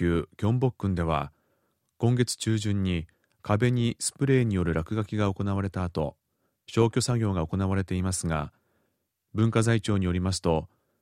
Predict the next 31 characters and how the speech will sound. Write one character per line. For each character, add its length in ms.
消 240
去 140
作 180
業 220
と 340
専 260
門 140
家 140
に 100
よ 80
る 80
確 220
認 200
は 300
今 200
月 220
二 140
十 200
九 120
日 220
ま 120
で 140
に 260
終 220
了 160
す 120
る 80
見 120
通 160
し 120
で、 220